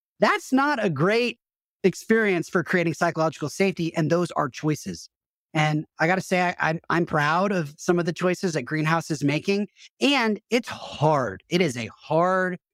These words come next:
thing to navigate, but if you have a people first lens and you think, "What is genuinely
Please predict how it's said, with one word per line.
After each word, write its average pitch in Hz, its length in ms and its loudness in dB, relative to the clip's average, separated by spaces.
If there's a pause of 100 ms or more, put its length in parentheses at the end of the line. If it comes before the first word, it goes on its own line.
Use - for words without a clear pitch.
thing 160 300 2
to 147 120 -2
navigate, 156 680 0 (240)
but 156 80 2
if 156 160 0
you 226 80 2
have 254 140 0
a 185 60 -2
people 160 320 -2
first 143 320 -4
lens 127 280 -4
and 120 60 -8
you 120 60 -8
think, 117 180 -10
"What 147 320 0
is 131 180 -10
genuinely 160 960 0